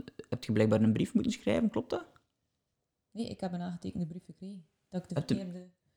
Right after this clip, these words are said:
Speaker 1: heb je een brief gekregen daarvan? Ah, oké, op die manier. Ik dacht dat het was, zie, voilà, zo, zover gaat het dus. Ik dacht dat je je excuus had moeten aanbieden, maar zover was het dus niet, eh.
Speaker 2: Oh ja, ik heb wel moeten,
Speaker 1: Ja,
Speaker 2: ja,
Speaker 1: ja.
Speaker 2: inderdaad, ik heb moeten naar, eh,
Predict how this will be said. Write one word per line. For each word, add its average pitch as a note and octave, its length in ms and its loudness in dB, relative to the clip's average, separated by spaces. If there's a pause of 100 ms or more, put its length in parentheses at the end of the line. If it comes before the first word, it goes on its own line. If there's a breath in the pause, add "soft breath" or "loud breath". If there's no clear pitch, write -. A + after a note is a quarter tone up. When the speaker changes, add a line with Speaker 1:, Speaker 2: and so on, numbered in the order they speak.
(140)
Speaker 1:
heb C#3+ 180 2
je D3 60 6
een C3+ 60 8
brief F#3+ 200 6
gekregen E3+ 440 4
daarvan? A2 340 2
Ah, D3+ 160 4
oké, D3 180 2
op B2 120 2
die C#3+ 100 4
manier. G#2+ 280 4 (120)
Ik - 60 -6
dacht A#2+ 160 2
dat B2 140 -2
het G2+ 120 -8
was, B2 280 2 (200)
zie, B2+ 240 -2
voilà, G#2 300 2
zo, A2 240 -4
zover G#2+ 300 2
gaat A2 180 2
het - 120 -6
dus. - 140 -4
Ik B2+ 120 4
dacht A#2+ 140 4
dat A#2+ 220 2
je - 100 0
je A2+ 100 6
excuus C3+ 360 2
had A#2 160 0
moeten C3 280 2
aanbieden, A#2 360 4
maar A2+ 80 4
zover G#2+ 300 2
was A2 140 2
het G#2+ 100 -2
dus - 160 -6
niet, A2+ 240 6
eh. G#2+ 60 4 (280)
Speaker 2:
Oh B3 60 2
ja, A#3+ 80 2
ik A#3 60 0
heb G#3 140 -6
wel G#3 140 0
moeten, A3+ 200 -6
Speaker 1:
Ja, - 100 6
Speaker 2:
ja, G3+ 60 4
Speaker 1:
ja. G#3+ 60 2
Speaker 2:
inderdaad, G#3 340 -2
ik - 60 -18
heb - 120 -6
moeten G3+ 260 -4
naar, F#3+ 220 -2
eh, F#3 200 2